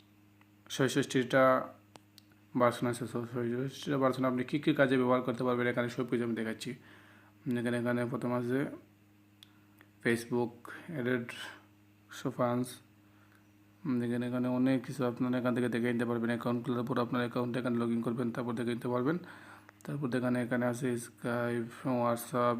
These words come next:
ইনস-, Instagram, তারপর এখানে দেখেন WhatsApp, অনেক কিছু আছে, Clash of Clan। So,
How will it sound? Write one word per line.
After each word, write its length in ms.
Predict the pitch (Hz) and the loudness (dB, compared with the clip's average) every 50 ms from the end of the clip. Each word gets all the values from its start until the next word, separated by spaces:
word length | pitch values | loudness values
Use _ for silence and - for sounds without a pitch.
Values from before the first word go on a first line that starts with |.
| 135 123 | 0 -2
ইনস-, 320 | 123 120 - - - - 151 135 127 127 123 | -2 -4 -6 -8 -8 -6 -4 -2 -2 -2 -2
Instagram, 540 | 120 - - - 139 120 120 120 123 123 123 127 - - - - - - - - - - - - - | -4 -6 -6 -2 0 2 4 4 4 4 4 2 -2 -4 -14 -20 -20 -20 -20 -20 -20 -20 -20 -14 -8
তারপর 420 | - 123 120 117 127 120 120 120 120 117 117 120 - - 131 | -6 -4 -4 -2 -2 -2 0 0 0 -2 -2 -4 -4 -6 -6
এখানে 200 | 123 117 123 117 120 117 120 | -4 -2 -2 -2 0 -2 -2
দেখেন 180 | 123 131 123 123 | -2 -2 -2 0
WhatsApp, 320 | 117 117 117 - 135 123 120 190 160 147 | 0 -2 -2 -2 -4 -4 -2 0 2 4
অনেক 140 | 147 147 147 135 | 6 6 6 4
কিছু 120 | 139 120 113 | 2 0 0
আছে, 100 | 117 120 117 - | -2 -2 0 2
Clash 240 | 127 123 123 - 139 | 2 2 2 2 -2
of 60 | 117 - - | -2 -2 0
Clan। 280 | 127 120 120 117 117 117 120 117 - - - - - - - - - - | 0 2 2 2 2 0 -2 -4 -8 -18 -20 -20 -20 -20 -20 -20 -20 -10
So, 60 | - | -4